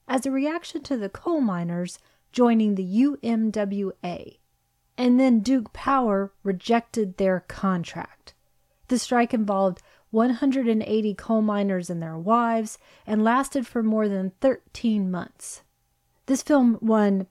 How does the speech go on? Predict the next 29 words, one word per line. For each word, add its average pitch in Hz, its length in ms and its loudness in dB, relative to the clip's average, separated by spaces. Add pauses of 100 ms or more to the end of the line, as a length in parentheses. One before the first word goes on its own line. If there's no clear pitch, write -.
Best 262 320 0
Documentary 240 720 2
at 214 280 -2
the 202 80 -4
forty-ninth 214 680 0
Annual 175 480 -2
Academy 170 580 -4
Awards. 170 760 -6 (400)
Now, 226 240 4 (280)
if 269 160 0
you've 285 180 -2
been 277 220 0
following 320 720 0
us 190 220 -4
for 180 240 -2
a 160 40 -2
bit, 160 360 -6 (320)
you 202 160 2
may 180 180 2
have 226 220 -2
noticed 311 560 -2
that 196 240 0
I've 202 240 -6
previously 277 580 -2
used 202 500 -2 (120)
Septerica 180 840 -4 (260)
to 233 120 -2
highlight 226 540 0
documentaries. 196 960 -2